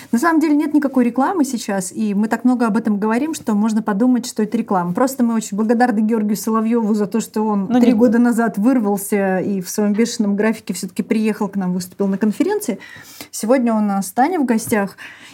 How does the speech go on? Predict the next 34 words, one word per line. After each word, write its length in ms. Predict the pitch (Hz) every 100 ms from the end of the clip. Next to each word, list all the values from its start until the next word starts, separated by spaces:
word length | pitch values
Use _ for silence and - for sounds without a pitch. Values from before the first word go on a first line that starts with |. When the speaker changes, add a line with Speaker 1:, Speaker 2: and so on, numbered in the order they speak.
| -
Speaker 1:
и 100 | 202
мы 140 | 233
не 100 | 247
могли 260 | 214 185 180
не 100 | 175
поговорить 500 | 170 170 165 170 -
об 80 | 180
этом. 100 | 180
Speaker 2:
Да, 200 | 170 160
нет, 180 | 175 170
я 160 | 185
очень, 260 | 202 196 180
правда, 280 | 180 170 156
ими 120 | 160
горжусь, 540 | 156 156 170 233 240
работой 380 | 160 151 180 185
с 120 | - 165
ними. 360 | 151 139 127
Я 80 | 135
сама 400 | - 143 135 131
у 40 |
них, 300 | 135 131 135 -
э, 280 | 143 143
училась, 480 | 139 135 160 156 -
и 60 | 131
сын 260 | - 175
там 160 | 180 160
учился. 460 | 151 147 143 - 139 - - - - -
И 720 | 160 156 147 143 139 139 135 - - -
очень 360 | 127 156 - 156
надеюсь, 220 | 156 180
что 140 | -
мы 140 | 156 160
ещё 540 | 156 160 156 151 147